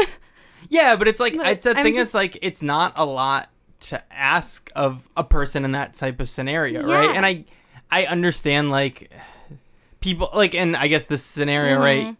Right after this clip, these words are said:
Speaker 2: this guy's got a lot going on, but it's still, like, for him to still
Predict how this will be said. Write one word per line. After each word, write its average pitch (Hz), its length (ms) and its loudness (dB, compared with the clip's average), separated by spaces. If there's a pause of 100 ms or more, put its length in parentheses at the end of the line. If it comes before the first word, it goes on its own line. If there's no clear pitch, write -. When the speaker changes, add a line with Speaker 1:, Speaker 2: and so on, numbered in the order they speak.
(160)
Speaker 2:
this 151 240 -10
guy's 151 220 2
got 139 120 2
a 135 60 2
lot 127 220 2
going 123 200 0
on, 123 260 0
but 147 120 2
it's 143 140 -4
still, 165 260 0
like, 151 260 0 (600)
for 175 260 0
him 185 520 -2
to 175 100 -6
still 143 800 0